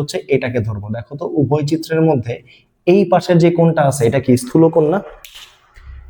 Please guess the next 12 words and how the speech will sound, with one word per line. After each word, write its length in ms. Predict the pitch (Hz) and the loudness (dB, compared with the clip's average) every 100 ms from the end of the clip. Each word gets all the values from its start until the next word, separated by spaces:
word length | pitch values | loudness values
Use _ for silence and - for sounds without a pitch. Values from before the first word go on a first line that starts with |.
| - | 0
এটা 100 | 196 | 2
হচ্ছে 160 | 185 180 175 | 2 2 2
স্থূলকোণ। 420 | 175 165 160 165 165 160 _ _ - | 2 2 4 2 -2 -10 _ _ 0
তাহলে 220 | 139 143 139 | 4 4 4
এখন 140 | 139 147 | 2 2
এখান 160 | 147 156 147 | 2 2 2
থেকে 140 | 156 143 | 2 4
বলে 140 | 151 160 | 4 4
নিব 140 | 135 127 - - - 131 | 2 0 -2 -6 0 4
যে 120 | 127 127 127 123 - - _ _ _ _ _ _ _ _ _ _ _ | 6 4 2 -4 -6 -20 _ _ _ _ _ _ _ _ _ _ _
এবিসি 680 | 151 160 160 175 170 175 180 202 - - - _ _ _ _ _ _ _ _ _ _ _ _ _ _ | 2 4 4 2 2 2 2 2 -2 -8 -18 _ _ _ _ _ _ _ _ _ _ _ _ _ _
ত্রিভুজের 720 | - 160 151 165 160 127 123 | 2 4 4 4 4 4 4